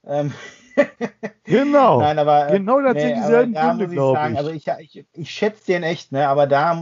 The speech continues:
Speaker 1: war, ich war echt erschrocken, dass der da so drin aufgeht. Also, also generell so von manchen Leuten, mit denen man so Kontakt hat,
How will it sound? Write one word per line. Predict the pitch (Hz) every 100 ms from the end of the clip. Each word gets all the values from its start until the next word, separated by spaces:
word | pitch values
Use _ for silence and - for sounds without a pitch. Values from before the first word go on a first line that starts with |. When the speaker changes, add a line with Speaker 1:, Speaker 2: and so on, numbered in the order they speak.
| 135
Speaker 1:
war, | 143 139 143
ich | 143
war | 156
echt | 156 151
erschrocken, | 143 165 - 147
dass | 139
der | 143
da | 147
so | 143
drin | 143 143
aufgeht. | 131 147 - 110 -
Also, | 135 131 143
also | - 147 135
generell | 123 147 139 170 151
so | 139
von | 147
manchen | 139 143 147 143 139
Leuten, | 127 135 156 143
mit | 139 131
denen | 143
man | 139
so | 143
Kontakt | 151 143 151 -
hat, | 139